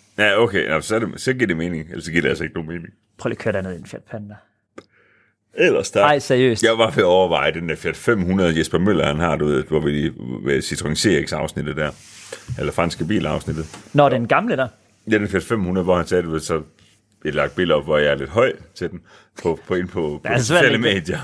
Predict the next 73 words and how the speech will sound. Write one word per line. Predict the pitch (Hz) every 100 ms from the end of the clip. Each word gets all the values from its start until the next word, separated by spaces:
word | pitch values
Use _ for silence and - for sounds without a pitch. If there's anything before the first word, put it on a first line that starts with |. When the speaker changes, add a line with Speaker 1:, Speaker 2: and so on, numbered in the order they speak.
| -
Speaker 2:
svært | - - 175
at | 143
lægge | 151 131
billeder | 151 160
op | 123
af |
dig, | 127
hvor | 120
du | 120
ikke | 107
er |
høj. | 101 110 -
Speaker 1:
Ja, | 107 107 - 202
<laughs> | - 151 139
men, | 101 64
men | 90
jeg | 85
stikker | 101 101
noget | 104
ud | - 127 92
igennem, | 80 90 95 76
øh, | 71
låget | 98 131 78
på | 85
den. | 90 - - -
Og | 107
der, | 117 98
der, | 92 95
så | 107
siger | 113 104
han, |
vi | 95
skulle | 92
tage, | 120 104
tage | 95
på | 85
tur, | 92 151 90
så | 92
var | 98
jeg | 92
ved | 98
at |
tænke | 90 117 131
på, | 92
du | 95
ved, | 101 - - _ _ _ -
om | 101
jeg | 98
kunne | -
hisse | 101 -
dig | 104 95
op | -
til, | - 87
vi | 82
skulle | -
tage | - 95
på |
sådan | - 104
på, | 92 -
altså | - -
på | 80
lang | 76 80 113 73 -
tur | 90 76
i | 73
sådan | 80 73
en. | 73 - _ _ _ _ _ _ _ _ _
Speaker 2:
Ja, | -
det | 170
Speaker 1:
man |
Speaker 2:
kan | 151
du | 135
Speaker 1:
går, |
Speaker 2:
godt. | - -